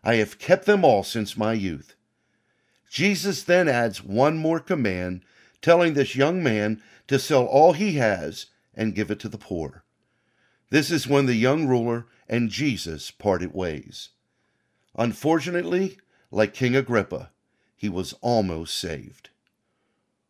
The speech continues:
What will you say when you stand before Almighty God? "Lord, I was almost persuaded." Or how about this? "Lord, I almost made a commitment. I almost got saved."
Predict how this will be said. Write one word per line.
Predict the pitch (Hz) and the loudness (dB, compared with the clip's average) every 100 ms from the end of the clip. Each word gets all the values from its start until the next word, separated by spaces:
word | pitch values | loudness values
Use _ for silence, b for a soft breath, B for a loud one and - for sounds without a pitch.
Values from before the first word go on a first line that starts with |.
| _ | _
What | 165 208 | 4 6
will | 208 196 | 6 4
you | 220 | 2
say | 214 - 135 101 | 0 0 2 2
when | 95 110 | -2 -4
you | 117 | -4
stand | 110 - 123 101 | -6 -2 -2 -2
before | 104 - 113 101 | -6 -6 -2 0
Almighty | 92 92 90 | -2 -6 -8
God? | 80 - - - _ _ _ _ _ _ | -12 -14 -16 -20 _ _ _ _ _ _
"Lord, | 113 139 160 190 185 _ _ _ _ _ | 2 4 4 0 -8 _ _ _ _ _
I | 147 175 | 0 2
was | 147 98 | 2 2
almost | 131 139 143 143 | 2 4 2 -2
persuaded." | - 165 - 160 170 139 - - _ _ _ _ _ _ - | -10 -10 -4 -4 -2 -6 -8 -18 _ _ _ _ _ _ -8
Or | 107 | -4
how | 92 135 | 2 2
about | 110 110 90 | 2 0 0
this? | 113 - - - b b b | -2 -4 -14 -18 b b b
"Lord, | 165 208 214 - | 6 8 6 2
I | 143 139 | 2 2
almost | 131 190 208 214 208 | 4 4 6 4 2
made | 185 190 | 0 0
a | |
commitment. | 196 202 139 110 101 104 - _ _ _ _ _ | 0 -2 0 0 -2 -8 -10 _ _ _ _ _
I | - 127 120 - | -2 0 0 2
almost | 202 180 120 92 - | 4 4 2 -2 -4
got | 104 98 | -4 -4
saved." | - 123 87 - - | -4 -4 -4 -10 -20